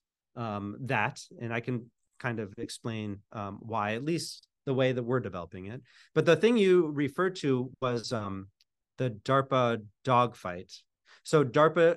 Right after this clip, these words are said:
Alpha Dogfight. That's right, Alpha Dogfight. darpa Alpha Dogfight. Uh, it, we're using A I in a, it was a game, right? It was learning how to dogfight in a simulation, and we were optimizing performance, um, which was great. We, we proved, just like they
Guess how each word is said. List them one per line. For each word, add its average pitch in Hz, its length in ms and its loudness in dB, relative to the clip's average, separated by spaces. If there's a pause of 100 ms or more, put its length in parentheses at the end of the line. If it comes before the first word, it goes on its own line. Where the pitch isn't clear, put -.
Alpha 175 300 4
Dogfight. 113 480 -4 (240)
That's 127 160 -4
right, 92 200 -10
Alpha 151 220 2
Dogfight. 101 400 -4
darpa 165 220 4
Alpha 160 240 2
Dogfight. 123 420 0 (400)
Uh, 127 340 0
it, 165 160 2
we're 202 340 6 (200)
using 202 440 0
A 160 120 4
I 160 160 6
in 170 140 4
a, 160 120 4 (180)
it 165 260 -4
was 180 120 -2
a 196 40 -2
game, 107 400 -2
right? 123 200 -2
It 135 140 -4
was 131 380 -4 (520)
learning 151 340 4
how 156 120 4
to 147 80 4
dogfight 139 540 0 (160)
in 131 160 0
a 151 60 0
simulation, 135 880 0 (360)
and 131 100 -2
we 131 80 2
were 123 240 -2
optimizing 135 540 0
performance, 127 720 -2
um, 117 240 -2
which 185 180 -2
was 185 120 -2
great. 160 260 2
We, 143 220 0 (280)
we 147 140 0
proved, 151 500 0
just 156 300 0
like 165 220 2
they 143 240 0